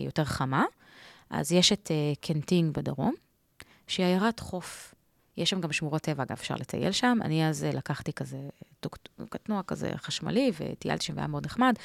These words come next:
החוף שם הוא כזה חוף שחור. אה, הייתה לי חוויה מאוד נחמדה, הייתי שם יומיים, ובלילה יש איזה שוק קטן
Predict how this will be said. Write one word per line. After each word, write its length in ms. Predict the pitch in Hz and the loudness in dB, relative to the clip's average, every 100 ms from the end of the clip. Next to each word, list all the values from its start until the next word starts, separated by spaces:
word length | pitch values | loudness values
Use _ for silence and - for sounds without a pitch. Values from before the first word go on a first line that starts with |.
| - - - - | -10 -16 -18 -10
החוף 240 | 156 - 185 | -2 0 2
שם 100 | 214 | 0
הוא 60 | 175 | 0
כזה 180 | 147 143 | -2 -2
חוף 260 | - 170 | -2 -4
שחור. 540 | - - - 226 247 226 220 _ _ - _ _ - | -4 -4 0 2 2 0 -8 _ _ -20 _ _ -6
אה, 60 | 143 143 | -4 -2
הייתה 220 | 147 180 | 2 4
לי 80 | 180 | 4
חוויה 280 | - 151 151 | 2 0 0
מאוד 160 | 151 | 0
נחמדה, 280 | 143 156 202 | -4 -2 0
הייתי 140 | 202 | 0
שם 160 | 160 147 | -2 -6
יומיים, 320 | 143 208 254 151 | -2 2 2 0
ובלילה 360 | 151 143 156 | -2 -4 -4
יש 120 | 151 | -6
איזה 140 | 160 147 | -10 -8
שוק 200 | - - | -6 -6
קטן 140 | - | -6